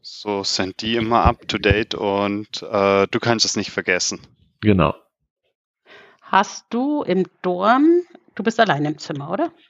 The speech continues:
Speaker 2: Äh, nee, tatsächlich nicht. Das ist hier wie so eine,
Speaker 3: Echt?
Speaker 2: wie so eine W G tatsächlich. Also es gibt,
Speaker 3: Ah.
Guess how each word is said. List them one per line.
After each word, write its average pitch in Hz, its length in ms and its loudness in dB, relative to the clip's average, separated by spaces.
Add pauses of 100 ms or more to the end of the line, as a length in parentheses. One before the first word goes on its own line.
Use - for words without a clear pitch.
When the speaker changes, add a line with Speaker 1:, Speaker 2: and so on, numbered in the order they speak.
(360)
Speaker 2:
Äh, 127 200 6
nee, 120 160 4
tatsächlich 117 300 4
nicht. 127 140 0
Das 117 120 2
ist - 120 -6
hier 120 280 0
wie 117 120 2
so 110 140 0
eine, 104 100 0
Speaker 3:
Echt? 98 240 0 (260)
Speaker 2:
wie 113 140 -2
so 110 100 4
eine 107 180 2
W 98 120 4
G 98 280 2
tatsächlich. 113 320 0
Also 92 120 2
es - 100 -8
gibt, - 400 -12 (260)
Speaker 3:
Ah. 220 80 -16